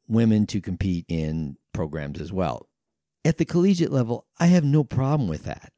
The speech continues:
I mean, I think that is absolutely what should happen. It's still college. It's still college athletics. And as much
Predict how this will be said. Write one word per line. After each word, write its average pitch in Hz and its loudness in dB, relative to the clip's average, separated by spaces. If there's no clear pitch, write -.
I 107 -2
mean, 117 -6
I 123 0
think 151 -2
that 123 0
is 104 -2
absolutely 117 0
what 104 0
should 95 0
happen. 104 -2
It's 117 -2
still 135 2
college. 98 0
It's 113 -2
still 127 2
college 101 0
athletics. 90 -4
And 101 2
as 101 2
much 117 2